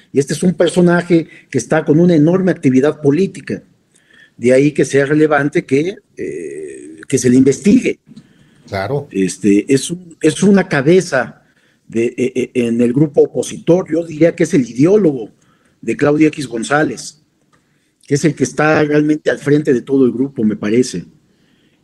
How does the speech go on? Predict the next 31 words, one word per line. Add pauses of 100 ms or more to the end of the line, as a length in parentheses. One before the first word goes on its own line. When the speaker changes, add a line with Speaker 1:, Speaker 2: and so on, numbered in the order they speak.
(120)
Speaker 1:
Eh,
y
que,
bueno,
tiene (140)
varias
vías,
sigue, (560)
eh,
su,
su
esposa,
pues
sigue,
es,
es
diputada, (560)
y
tienen
influencia (300)
en
el
Partido
Acción
Nacional, (500)
y
yo
creo
que
tienen
influencia